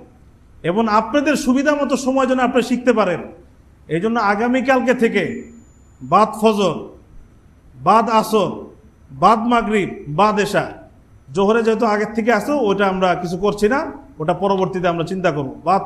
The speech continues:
ফজর, বাদ আসর, বাদ মাগরিব, বাদ এশা, প্রত্যেকটা শিফট এক ঘন্টা করে আমরা চালু করে দিচ্ছি ইনশাআল্লাহ, আগামীকালকে থেকে চালু করে দিচ্ছি ইনশাআল্লাহ।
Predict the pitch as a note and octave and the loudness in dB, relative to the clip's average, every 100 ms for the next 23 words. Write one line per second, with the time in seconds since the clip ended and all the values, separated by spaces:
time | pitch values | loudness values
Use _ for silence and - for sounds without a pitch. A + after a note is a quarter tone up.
0 | - G#3+ A3+ B3 F#3+ G3 G3 F#3 A#3+ A3+ | -2 -2 0 0 -2 -2 -2 -2 -2 0
1 | F#3+ G3 G3+ G3 A3 F#3+ G3 F#3 E3+ D3+ | -2 -2 -4 -4 -2 0 0 0 0 -2
2 | - - - - - - - G3+ G#3 A#3 | -4 -16 -20 -20 -20 -20 -6 -4 0 -2
3 | A3 A3 - B3 C4+ - - - F3 F#3 | 0 -2 0 0 0 -6 -12 -4 -2 0
4 | D#3+ G#3 G#3+ G#3 A3+ G3+ A#3 A#3 G3+ F#3+ | 0 0 2 2 0 0 0 2 0 2
5 | F#3 D#3+ C#3+ - C3+ D3+ E3+ E3+ C3+ - | 0 -2 -4 -6 -8 -4 -2 -2 -2 -4
6 | - - - - D#3+ F#3 A3+ A3+ A3 G#3+ | -14 -20 -20 -8 -2 2 2 2 0 0
7 | A3 A3+ B3+ A#3+ A3 G#3+ G#3+ F#3 - F3 | -2 0 0 2 0 0 -2 -2 -4 -4
8 | D3+ D3+ - | -2 -2 -2